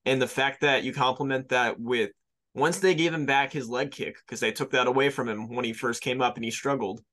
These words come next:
once he got that back, he turned into a force at the plate as well. He was hitting gappers left and right.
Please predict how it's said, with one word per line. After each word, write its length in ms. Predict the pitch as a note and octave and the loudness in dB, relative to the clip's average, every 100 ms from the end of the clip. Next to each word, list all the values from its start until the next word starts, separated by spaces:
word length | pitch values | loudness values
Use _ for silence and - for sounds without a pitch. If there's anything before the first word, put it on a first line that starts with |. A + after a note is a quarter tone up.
| _ _ - | _ _ -6
once 300 | B2 D3+ D#3 | 0 0 2
he 80 | D#3 | 2
got 220 | D#3 D3+ | 2 2
that 220 | B2+ - | 0 0
back, 360 | C3+ A#2+ G#2+ - _ _ _ - | 0 0 -2 -8 _ _ _ -8
he 200 | D3+ D3+ | -6 -2
turned 280 | D#3+ D3+ | 0 0
into 220 | D3+ D3 C#3+ | 0 0 0
a 40 | |
force 360 | - D3+ D3+ D3 | 0 -2 0 -2
at 80 | |
the 80 | C#3 | -4
plate 280 | C3+ D#3+ D#3 | -2 -2 -2
as 120 | G#2 | -2
well. 280 | B2+ C3+ - | -2 -2 -2
He 160 | - A#2+ | -8 -2
was 200 | B2 B2 | 0 2
hitting 480 | C#3 C3+ B2+ A2+ - _ | 2 0 -2 -6 -10 _
gappers 560 | B2+ C#3+ - A2 A2 - | 2 2 2 -6 -6 -6
left 220 | G#2+ - | -4 -4
and 140 | B2+ | -2
right. 240 | B2+ C3+ | 0 0